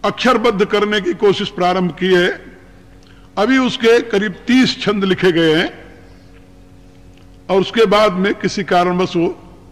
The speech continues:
बंद हो गया, फिर आएगा प्रवाह, फिर पूरे हो जाएंगे। तो उसमें मैंने यह संकेत किया है कि ये विश्व जो है एक प्रकार से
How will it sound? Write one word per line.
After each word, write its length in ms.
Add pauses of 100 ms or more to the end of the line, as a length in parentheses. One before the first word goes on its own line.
(520)
बंद 200
हो 140
गया, 220 (160)
फिर 180
आएगा 340
प्रवाह, 300
फिर 180 (100)
पूरे 260
हो 160
जाएंगे। 320 (840)
तो 80
उसमें 280
मैंने 220
यह 200
संकेत 480
किया 260
है 240 (2750)
कि 60 (120)
ये 80
विश्व 380
जो 200
है 320 (560)
एक 180
प्रकार 400
से 240